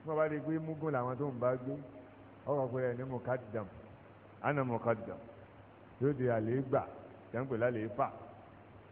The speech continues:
Wọ́n á yóò di sheikh. Wọ́n á yóò pè kútùbù. Wọ́n á yóò pè wòlíì ní mí. Lẹ́yìn wòlíì báyìí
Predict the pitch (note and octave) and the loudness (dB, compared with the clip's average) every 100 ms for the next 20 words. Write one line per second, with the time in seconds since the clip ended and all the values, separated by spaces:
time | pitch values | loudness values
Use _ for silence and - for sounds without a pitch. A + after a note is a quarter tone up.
0 | - B2+ C3 C#3 C3+ A#2+ - C3+ C#3 - | -4 2 4 4 0 -4 -4 0 0 -2
1 | - - - - - - - B2+ B2 C3 | -8 -14 -16 -16 -18 -20 -12 -2 2 4
2 | C#3 C3+ A2 C#3+ D3 D3+ B2+ - - C3+ | 4 2 -2 -2 2 2 2 -6 -8 0
3 | C3 C#3+ B2+ A#2+ A#2 C3+ C#3 A#2+ B2 C3 | 2 4 2 2 2 2 2 2 0 -2
4 | C3+ - - - - - - - - D#3+ | -4 -10 -18 -20 -20 -20 -20 -14 4 6
5 | F3+ D#3 D3 D#3+ C#3+ D3 C#3+ B2+ A2 | 6 6 4 6 8 10 10 6 2